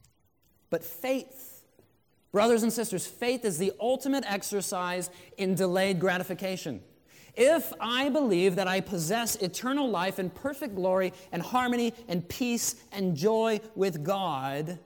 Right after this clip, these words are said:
then the obvious implication is that I'm happy to give away this short life for his glory. But if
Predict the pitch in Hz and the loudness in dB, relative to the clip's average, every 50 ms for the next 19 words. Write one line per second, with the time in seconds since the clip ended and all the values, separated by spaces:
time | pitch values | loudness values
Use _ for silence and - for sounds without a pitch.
0 | - _ _ _ _ _ _ _ _ _ _ _ _ _ _ _ _ - 190 208 | -20 _ _ _ _ _ _ _ _ _ _ _ _ _ _ _ _ -2 2 4
1 | 214 220 220 - 220 240 269 302 302 269 269 240 220 233 233 - - - - _ | 4 4 2 2 2 2 2 2 2 2 2 2 2 0 -4 -8 -16 -20 -20 _
2 | _ - 254 294 320 294 - 277 240 208 - - 185 185 180 175 - - 208 196 | _ -8 -4 -2 -2 0 0 0 0 0 0 0 0 0 0 0 0 -2 -2 -2
3 | 196 208 - - 240 240 220 208 196 196 202 202 196 - - - - - - 165 | -4 -4 -4 -2 -2 0 0 0 0 0 -2 -2 -4 -6 -8 -12 -18 -14 -6 -2
4 | 165 202 196 208 214 220 220 214 - - 247 254 269 269 269 - 220 190 190 196 | -2 0 0 0 0 0 0 -2 -4 -4 -4 -2 -2 -2 -2 -2 -2 -2 -2 -2
5 | 190 - - - - - 226 165 131 175 240 254 220 240 220 208 208 202 170 165 | -4 -8 -12 -8 -4 -2 -2 0 2 4 4 4 4 4 2 2 2 2 2 2
6 | 160 156 160 160 165 160 - - - 156 160 190 196 180 - - - - - - | 0 0 0 0 -2 -4 -8 -10 -4 -2 0 0 0 0 -4 -6 -6 -10 -10 -6
7 | - 196 196 196 196 170 165 151 151 147 147 147 143 - - - - - - - | -4 -2 -2 -2 -4 -6 -6 -4 -4 -4 -4 -4 -6 -8 -12 -16 -18 -20 -20 -20
8 | _ - - 160 147 143 160 151 135 - 147 139 127 120 95 78 80 - - _ | _ -8 -6 -6 -4 -4 -4 -6 -6 -6 -6 -4 -4 -6 -8 -10 -14 -18 -20 _
9 | _ _ _ _ _ _ _ _ _ _ _ _ _ _ _ _ _ _ _ _ | _ _ _ _ _ _ _ _ _ _ _ _ _ _ _ _ _ _ _ _
10 | _ _ _ _ _ _ _ _ _ _ _ _ _ _ _ _ _ _ _ _ | _ _ _ _ _ _ _ _ _ _ _ _ _ _ _ _ _ _ _ _
11 | _ _ _ _ - 233 240 196 160 - - - - - - - _ _ _ _ | _ _ _ _ 2 4 4 4 2 -2 -6 -14 -16 -16 -18 -20 _ _ _ _
12 | _ _ _ _ _ _ - 185 220 247 247 247 - | _ _ _ _ _ _ -2 0 0 0 0 -4 -8